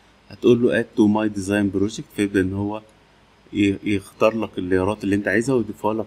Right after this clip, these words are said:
للخريطة بتاعتك. تمام،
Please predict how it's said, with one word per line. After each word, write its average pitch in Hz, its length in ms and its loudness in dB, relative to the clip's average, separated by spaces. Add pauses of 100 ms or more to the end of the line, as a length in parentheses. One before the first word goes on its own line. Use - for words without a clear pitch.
للخريطة 101 800 -4 (480)
بتاعتك. - 340 -12 (440)
تمام، 90 220 -14